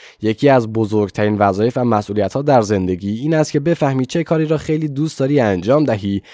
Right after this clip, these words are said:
و سپس تمام وجود و هم غم خود را به کار بندی تا آن کار به خصوص را به بهترین وجه انجام دهی. نگاهی به کارهای گوناگونی که کرده اید بیاندازید. کدام کار شما بیشترین تعریف و تمجیدهای دیگران را برای شما به ارمغان آورده است؟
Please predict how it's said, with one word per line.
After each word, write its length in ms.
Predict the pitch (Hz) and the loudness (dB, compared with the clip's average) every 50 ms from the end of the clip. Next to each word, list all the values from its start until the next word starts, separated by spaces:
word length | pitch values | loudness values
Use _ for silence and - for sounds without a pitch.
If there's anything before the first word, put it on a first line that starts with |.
| - - _ | -20 -8 _
و 100 | 151 160 | 0 0
سپس 400 | - - 170 151 - - - - | 2 2 0 0 2 0 0 0
تمام 560 | - - 143 139 147 160 170 170 160 147 131 | 0 -2 0 0 0 0 0 -2 -2 -2 -2
وجود 380 | 113 101 101 120 135 139 127 123 | -2 -2 -2 -2 -4 -4 0 0
و 60 | 120 | -2
هم 280 | 113 113 143 156 156 143 | 0 2 0 0 0 0
غم 300 | - - 135 151 165 165 | -2 -4 -4 -2 -2 -4
خود 340 | - - 147 151 143 127 123 | -4 -2 -2 -2 0 2 0
را 80 | 123 | 0
به 160 | 120 117 110 | 2 2 0
کار 280 | 104 - - 151 165 156 | 0 0 -2 -2 -2 0
بندی 440 | 143 123 110 104 98 95 101 101 98 - - - - _ _ | 2 2 2 2 0 0 0 -2 -2 -4 -10 -20 -20 _ _
تا 100 | - 107 | -4 -4
آن 360 | - - 131 151 160 160 147 | -2 0 0 0 0 0 0
کار 260 | - 139 135 139 139 | 0 2 2 2 2
به 140 | 139 160 160 | 2 -2 -2
خصوص 520 | - - 143 131 - 156 160 156 - - | -2 -4 -8 -8 -6 -8 -8 -8 -6 -4
را 100 | 151 143 | -4 -2
به 140 | 143 143 131 | 0 -2 -2
بهترین 500 | 120 117 117 113 110 - 117 110 107 104 98 | 0 0 0 0 0 0 0 0 0 2 2
وجه 300 | 104 104 107 101 - - | 2 2 2 0 -4 -4
انجام 480 | 117 127 127 120 113 120 113 92 90 87 | -4 -2 -2 0 0 2 0 0 0 -4
دهی. 320 | 90 90 - 95 82 - _ _ _ _ _ _ - - - - _ - | -8 -8 -8 -12 -14 -14 _ _ _ _ _ _ -20 -20 -20 -14 _ -2
نگاهی 380 | 98 104 107 123 151 170 165 | -2 0 0 2 2 2 4
به 100 | 151 147 | 2 2
کارهای 420 | 127 - 143 139 135 139 180 175 165 | 2 2 2 2 2 2 0 -2 0
گوناگونی 520 | 143 135 139 135 131 127 135 151 160 165 | -2 -2 0 0 0 0 -2 -2 -4 -2
که 100 | - 165 | -4 -4
کرده 340 | - - 123 110 107 104 127 | -2 0 0 0 2 2 2
اید 200 | 131 113 90 90 | 0 0 0 2
بیاندازید. 640 | 101 101 92 90 90 90 90 82 82 80 - - - _ - - _ _ | 2 2 2 2 -2 -4 -6 -8 -8 -14 -16 -20 -20 _ -20 -20 _ _
کدام 400 | - 143 151 160 190 190 180 170 | 0 0 2 4 4 2 2 2
کار 220 | - 175 175 165 | 0 0 0 0
شما 280 | 151 - 147 139 143 147 | 0 0 0 0 0 0
بیشترین 500 | 139 139 127 113 - - 120 110 110 104 | -2 -2 -4 -4 -2 0 0 0 0 0
تعریف 400 | - 123 110 107 117 139 147 - | 0 0 0 0 0 -4 -6 -6
و 60 | 156 | -4
تمجیدهای 560 | - 143 127 117 110 110 113 - 156 160 170 | -2 0 0 0 0 -2 -4 -4 -2 -4 -2
دیگران 420 | 151 135 120 110 113 107 110 120 123 | -2 -4 0 2 4 4 4 4 2
را 80 | 135 | 0
برای 300 | 127 110 104 113 143 147 | 2 2 0 2 0 0
شما 240 | 127 - 117 120 123 | 0 2 0 2 2
به 120 | 120 123 - | 0 0 0
ارمغان 520 | 117 117 117 120 120 117 117 127 160 165 | 2 2 4 4 4 2 2 0 0 2
آورده 380 | 143 113 98 92 90 87 95 85 | 2 2 2 2 0 -2 -4 -6
است؟ 300 | 78 64 - - - | -6 -6 -12 -16 -20